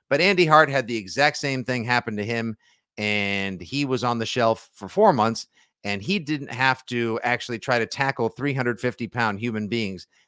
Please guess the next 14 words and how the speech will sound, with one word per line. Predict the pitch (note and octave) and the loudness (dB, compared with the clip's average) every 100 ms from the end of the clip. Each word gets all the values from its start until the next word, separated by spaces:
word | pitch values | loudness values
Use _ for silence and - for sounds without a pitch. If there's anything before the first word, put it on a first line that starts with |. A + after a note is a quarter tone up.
| _ | _
that | A2+ | -2
are | A2+ | 0
full | - G#2+ G#2 | 2 2 2
of | F2+ | 0
muscle, | G2 F#2+ G2+ | -4 -2 -6
rage, | F2 G2 F2+ E2 - _ | -4 -4 -4 -6 -14 _
and | - F#2+ | -14 -4
pharmaceuticals. | G2+ F2+ E2+ F#2 - - - _ | -4 -2 -4 -4 -6 -14 -18 _
So, | - B3+ F3+ - _ _ - _ _ | 4 4 4 0 _ _ -20 _ _
uh, | D3+ D#3 D#3 | 4 6 4
it's | D#3 | 4
not | C4+ D4+ | 2 4
looking | C#4+ C#4+ | 4 4
great. | C4+ C#4 | 6 6